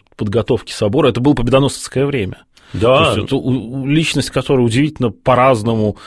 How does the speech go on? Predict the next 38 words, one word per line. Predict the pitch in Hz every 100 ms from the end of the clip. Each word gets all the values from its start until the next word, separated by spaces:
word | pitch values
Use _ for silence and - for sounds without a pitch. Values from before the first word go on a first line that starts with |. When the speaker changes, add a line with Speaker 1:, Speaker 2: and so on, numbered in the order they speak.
| - -
Speaker 1:
преломляется | 127 117 113 117 107 98 -
в |
свете | - 101
церковной | - 107 - 92 95 95
истории. | - - 95
Speaker 2:
Конечно, | 190 190 113 -
да. | 131 104
Двадцать | 151 190
пять | - 208
лет, | 170 131 - 117
э, | 98 101 104
Константин | - - 104
Петрович | 104 - 107 92 87
был, | 92 101 85 - - - -
так | -
сказать, | - 101 -
у |
корнила | - 127 127 131 113 95 87 - - -
церковной | - 110 - 107 110
жизни. | 110 202 285 285 233 170 156 - - -
И, | 160 170 170
как | - 185 185
ни |
парадоксально, | 170 170 175 - 247 302 285 254 202 - -
м, | - 143 147 - - _ - - -
ну, | 131
скажем | - 143 139
так, | 151 113 -
э, | - 117 120 120 107
с |
одной | 123 165 220
стороны, | - 156 143
он | 131
стоял | 123 147 131 120
воз-, | 131 131
э, | 127 123 120
у | 123 151
истоков | 143 - 175 - 101